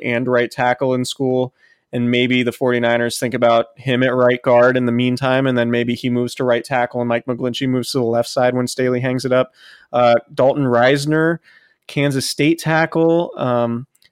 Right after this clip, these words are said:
Deebo Samuel, obviously. Byron Murphy, corner from Washington, interesting player. Chauncey Gardner-Johnson from Florida, safety, defensive back, sort of a, a Jimmy Ward type, but might be somebody who the fi-, forty-niners think about at free safety.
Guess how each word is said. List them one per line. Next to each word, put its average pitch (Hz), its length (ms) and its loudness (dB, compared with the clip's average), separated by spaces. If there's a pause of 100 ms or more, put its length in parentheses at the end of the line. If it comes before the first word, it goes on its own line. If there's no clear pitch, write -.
(100)
Deebo 175 260 2
Samuel, 151 500 4
obviously. 139 420 2
Byron 139 400 2
Murphy, 139 480 0
corner 139 320 0
from 127 220 -2
Washington, 127 600 -2
interesting 135 440 -4
player. 131 340 2
Chauncey 143 400 -2
Gardner-Johnson 135 840 0
from 135 140 -6
Florida, 165 680 2
safety, 156 580 0
defensive 143 500 -4
back, 139 280 2
sort 156 220 0
of 127 100 -2
a, 123 120 0 (460)
a 135 80 -4
Jimmy 139 300 0
Ward 135 360 0
type, 131 360 -2 (100)
but 131 160 0
might 131 240 -2
be 135 120 -2
somebody 131 360 0
who 127 80 -2
the 123 80 -2
fi-, 127 220 -2 (120)
forty-niners 123 480 -2
think 123 140 -4
about 120 220 2
at - 80 -6
free 127 180 -2
safety. 123 480 -2